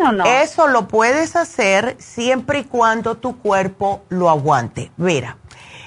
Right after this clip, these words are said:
Speaker 2: es
Speaker 1: Ok.
Speaker 2: una cucharada de vinagre de manzana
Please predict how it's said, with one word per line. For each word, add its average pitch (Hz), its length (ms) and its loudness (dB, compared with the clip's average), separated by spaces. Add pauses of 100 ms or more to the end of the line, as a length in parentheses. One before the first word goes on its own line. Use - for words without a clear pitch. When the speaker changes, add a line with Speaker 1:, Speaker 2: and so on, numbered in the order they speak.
(140)
Speaker 2:
es 262 300 2
Speaker 1:
Ok. 185 260 -2
Speaker 2:
una 277 260 2
cucharada 254 800 2 (140)
de 190 180 -2
vinagre 190 420 2
de 277 80 2
manzana 196 600 0